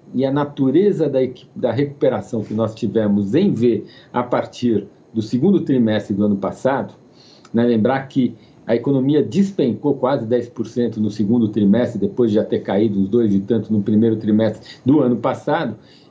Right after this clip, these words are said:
e ela, no primeiro trimestre desse ano, ela já rodou no mesmo nível pré-crise. Só que nós tivemos uma recuperação forte em V,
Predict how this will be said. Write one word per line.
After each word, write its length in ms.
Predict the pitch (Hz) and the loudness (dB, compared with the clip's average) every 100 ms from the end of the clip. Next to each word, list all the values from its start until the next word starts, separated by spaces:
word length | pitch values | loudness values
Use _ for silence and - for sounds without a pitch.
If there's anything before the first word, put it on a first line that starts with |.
| - | -2
e 120 | 165 | 0
ela, 340 | 143 139 143 - - | 2 0 -4 -14 -2
no 220 | 143 208 | 0 0
primeiro 340 | 165 143 135 123 | 0 0 0 0
trimestre 420 | 123 120 113 113 | 0 0 -2 -2
desse 360 | 120 - 139 | -2 -2 0
ano, 180 | 165 185 | 0 0
ela 180 | 143 139 | -2 -2
já 240 | 127 180 | 0 0
rodou 360 | 196 180 131 175 | 2 0 0 0
no 100 | 185 | 2
mesmo 320 | 175 190 196 | 2 4 2
nível 320 | 160 170 190 | 2 2 0
pré-crise. 720 | 196 196 196 208 165 113 87 - _ - - _ _ _ - | 0 -2 0 2 2 0 -4 -14 _ -20 -20 _ _ _ -20
Só 320 | - 220 247 | -4 -2 -2
que 340 | - 226 180 | -2 -4 -2
nós 260 | 175 214 - | -2 -2 -4
tivemos 640 | 165 120 180 175 120 113 | -4 -2 0 0 -2 -2
uma 200 | 147 160 | -4 -4
recuperação 1080 | 139 208 220 - - 147 117 98 - 113 101 | -2 0 -2 -4 -2 -2 -2 -6 -4 -4 -4
forte 640 | - 123 135 165 - 120 | -4 0 2 0 -4 -4
em 80 | 98 | -2
V, 320 | 110 180 | 0 0